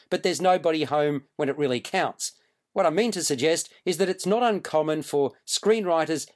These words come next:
to set up a contention brilliantly, but then fail to carry through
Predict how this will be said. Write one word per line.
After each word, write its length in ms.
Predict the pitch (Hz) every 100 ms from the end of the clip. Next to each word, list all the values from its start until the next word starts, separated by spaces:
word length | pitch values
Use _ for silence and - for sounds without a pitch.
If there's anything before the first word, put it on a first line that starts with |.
| -
to 100 | 156
set 300 | - 208 190
up 180 | 175
a 140 | 151 147
contention 640 | - 139 156 160 - 127
brilliantly, 640 | 101 220 185 127 120 127 - _ _ -
but 160 | 165
then 280 | - 180 165 _
fail 280 | - 208 214
to 80 | 190
carry 380 | - 175 160 135
through 460 | - 151 147 147